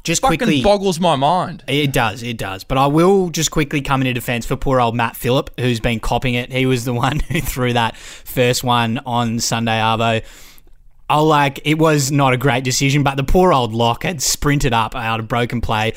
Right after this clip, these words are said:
Speaker 2: No,
Speaker 1: absolutely
Speaker 2: no, mate.
Speaker 1: busted himself, and was
Speaker 2: That
Speaker 1: just in
Speaker 2: is
Speaker 1: the
Speaker 2: not,
Speaker 1: wrong
Speaker 2: no,
Speaker 1: position.
Speaker 2: that's not his fault.
Speaker 1: No.
Speaker 2: A forward, when they find themselves in the back line, is above all criticism because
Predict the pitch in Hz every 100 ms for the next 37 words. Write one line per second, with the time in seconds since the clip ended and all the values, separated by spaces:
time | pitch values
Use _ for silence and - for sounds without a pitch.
0 | - 123 139 135 160 147 131 113 120 -
1 | 135 127 127 - 147 135 120 - - -
2 | - 156 143 139 131 127 139 165 139 156
3 | 123 131 131 113 - 104 104 - 151 -
4 | 175 170 165 - 180 - - - - -
5 | - - - 139 98 - - - 123 -
6 | 151 170 147 143 147 - - 123 120 117
7 | 113 135 135 143 135 - 117 117 110 -
8 | - 107 117 117 104 110 117 - 101 95
9 | 110 - - - - - - - - 110
10 | 110 - 110 101 127 117 104 - - 120
11 | 117 - 117 107 117 98 67 - - 156
12 | 170 156 120